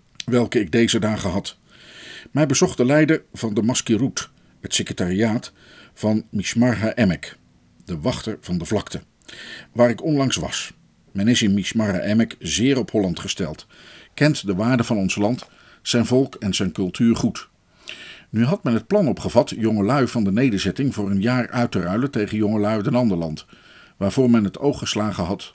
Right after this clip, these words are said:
op ons land. Ik breng het ter sprake om drie dingen te doen uitkomen. Ten eerste dat men in, in Mishmar HaEmek heel duidelijk uitspreekt dat de opkomende generatie van Israël de cultuur buiten Israël moet leren kennen.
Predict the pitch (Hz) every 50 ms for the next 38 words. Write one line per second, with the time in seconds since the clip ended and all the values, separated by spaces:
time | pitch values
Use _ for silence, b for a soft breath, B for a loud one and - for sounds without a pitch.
0 | _ _ - - - - 85 95 - - 107 95 82 - - _ _ _ _ _
1 | B B B B B B B B B B B B _ - 107 101 156 160 160 143
2 | - - 101 - - 139 120 95 82 - - 127 143 131 - _ _ 101 98 101
3 | 101 95 113 120 156 165 135 143 139 147 139 135 - 101 101 117 117 110 - 104
4 | 92 - - - 76 73 73 78 - - 98 120 160 165 160 131 - - 160 165
5 | B B B B B B _ - 120 - 120 117 110 107 104 104 113 - _ _
6 | 123 113 107 104 95 - - 104 98 - - 120 117 107 90 92 85 76 117 131
7 | 143 143 139 - - - - 78 78 113 165 160 127 139 131 131 113 107 95 -
8 | 127 131 127 - - - 87 104 123 - - b b b b b b b b _
9 | 104 90 82 - - - 156 - - - 143 135 127 127 - - - 117 110 104
10 | 95 92 120 131 131 - - 104 92 104 98 - 139 107 87 85 92 104 143 147
11 | b b b b b b b b - 180 - - 131 101 92 - 156 156 147 135
12 | 98 92 127 151 143 - 147 - 135 120 110 117 117 113 113 117 113 110 - 110
13 | 110 101 92 95 - - 113 80 78